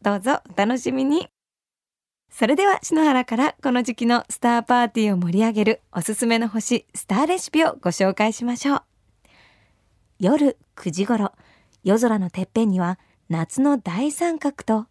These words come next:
天の川がかかっています。この天の川の中にとびきり素敵なペアの宝石が輝いているのをご存知ですか？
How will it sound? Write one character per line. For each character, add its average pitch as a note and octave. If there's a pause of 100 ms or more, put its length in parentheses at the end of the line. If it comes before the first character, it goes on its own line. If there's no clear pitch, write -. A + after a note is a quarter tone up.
(180)
天 E3+
の E4+
川 D4+
が C#4+
か -
か A3
っ G#3+
て -
い G3+
ま F#3+
す。 - (680)
こ F3+
の G3 (240)
天 F3+
の D4+
川 B3
の F#3+
中 G#3+
に A3+ (320)
と F3
び A#3+
き E4
り E4
素 -
敵 D#4+
な E4 (160)
ペ C4+
ア F#4
の F4
宝 C#4
石 C4
が C4
輝 B3+
い B3+
て A#3
い -
る A3+
の G#3+
を -
ご -
存 F3+
知 D#3+
で E3
す -
か？ A#3+